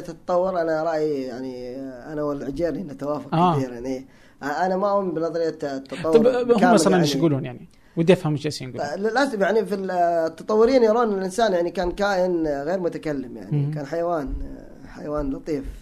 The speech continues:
Speaker 2: <laughs>
Speaker 1: آه، بدأ يعني، آه، يصدر أصوات غريبة، ثم تطورت هذه الأصوات بالصدفة المحضة وال-،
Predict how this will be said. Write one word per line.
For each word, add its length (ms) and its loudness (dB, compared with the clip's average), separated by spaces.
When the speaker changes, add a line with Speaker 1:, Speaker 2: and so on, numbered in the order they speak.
Speaker 2:
<laughs> 40 4
Speaker 1:
آه، 160 -8
بدأ 340 0
يعني، 680 -2
آه، 560 -10
يصدر 440 -6
أصوات 420 -6
غريبة، 480 -2
ثم 260 -8
تطورت 600 -4
هذه 160 -4
الأصوات 440 -8
بالصدفة 500 -12
المحضة 540 -8
وال-، 340 -10